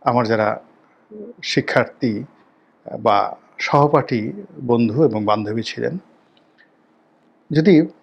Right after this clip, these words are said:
ক্লাসে এক, দুই, তিনজন ভালো ছাত্র, সেই একেবারে প্রথম থেকে শেষ পর্যন্ত তারা মনে করতেন কাউকে, তাদের মধ্যে আমি অবশ্যই সবসময় ছিলাম।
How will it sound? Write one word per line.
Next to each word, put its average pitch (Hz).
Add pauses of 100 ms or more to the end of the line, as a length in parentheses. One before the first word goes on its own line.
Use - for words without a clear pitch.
(560)
ক্লাসে 127
এক, 160
দুই, 135
তিনজন 113 (580)
ভালো 117
ছাত্র, -
সেই 147
একেবারে 185
প্রথম 165
থেকে 175
শেষ -
পর্যন্ত 104 (800)
তারা 127
মনে 160
করতেন 113
কাউকে, 117 (800)
তাদের 151
মধ্যে 160
আমি 147 (100)
অবশ্যই 123
সবসময় 151
ছিলাম। 143